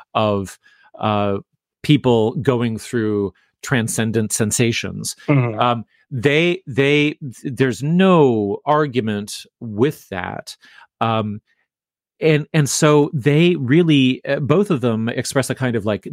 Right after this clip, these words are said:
Speaker 1: deep devotional mysticism.
Speaker 2: Yeah.
Speaker 1: That, but, but the, where the c-, the only way, the only place that the,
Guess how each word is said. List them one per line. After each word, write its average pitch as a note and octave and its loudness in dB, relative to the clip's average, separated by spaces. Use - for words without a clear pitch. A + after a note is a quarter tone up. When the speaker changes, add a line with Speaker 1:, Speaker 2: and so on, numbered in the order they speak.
Speaker 1:
deep C#3+ 0
devotional A2+ 2
mysticism. G2 -4
Speaker 2:
Yeah. A2 0
Speaker 1:
That, C#3 0
but, D3+ -2
but D3+ -4
the, E3+ 0
where C#3 0
the C3 -4
c-, - -16
the C#3 2
only G3+ 4
way, A#2+ 2
the A#2+ 0
only G3 2
place C3+ 0
that A2 -4
the, G#2+ -2